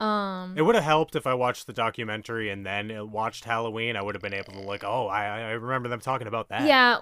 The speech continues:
Speaker 1: I mean, well, I don't think they even mentioned, mentioned it in the film, uh, in the
Speaker 2: Oh, that's true.
Speaker 1: documentary. So they honestly just were talking about how great a producer Deborah was and stuff.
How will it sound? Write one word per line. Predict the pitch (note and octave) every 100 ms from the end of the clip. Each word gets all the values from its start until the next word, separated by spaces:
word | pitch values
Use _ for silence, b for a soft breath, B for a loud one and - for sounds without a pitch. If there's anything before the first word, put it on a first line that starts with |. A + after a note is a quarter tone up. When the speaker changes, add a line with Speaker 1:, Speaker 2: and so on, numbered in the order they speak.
| -
Speaker 1:
I | D#4
mean, | D#4+ D#4
well, | D4+ D4
I | B3
don't | C4 D4+ B3 -
think | - - A#3+ A#3 A3+ - -
they | G#3+ A3
even | G#3 - G3 F#3+
mentioned, | F3 G3+ G3 F3+ E3+ - - _
mentioned | F#3+ F3 - F3+ E3+
it | F3
in | F#3
the | F3+ F3+
film, | F3+ E3+ F3 F3+ b b b b b
uh, | - G3+ -
in | A3+
the | A#3
Speaker 2:
Oh, | G#3
that's | G#3
true. | G#3
Speaker 1:
documentary. | F#3 F3+ F3+ F3 F3+ F3+
So | - G3 F3+
they | F3 G#3 G#3 - -
honestly | G3 F#3+ F#3+ G3 F3+
just | F3 E3+ - -
were | G3+
talking | F#3+ F3 - F3+
about | F3 -
how | F#3 F#3
great | F3+ F3 F3 -
a |
producer | E3+ F3 E3 D#3+ E3
Deborah | D#3+ F3 F3 F3
was | E3+ E3+ - -
and | G3
stuff. | F#3+ - - -